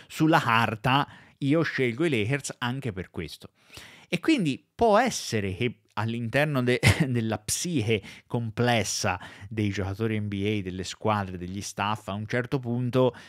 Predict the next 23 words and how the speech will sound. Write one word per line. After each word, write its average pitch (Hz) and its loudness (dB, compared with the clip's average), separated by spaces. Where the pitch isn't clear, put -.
possa 123 0
anche 117 -2
essere 110 -2
venuta 104 -2
in 107 -4
mente 110 -4
una 98 -4
roba 101 0
del 117 -4
genere, 113 -2
cosa 170 0
che 113 -2
magari 139 2
non 117 0
viene 104 0
in 98 -4
mente 98 -4
a - -4
Boston, 98 -2
che 98 -6
anche 101 -4
ieri 101 -2
sera 110 0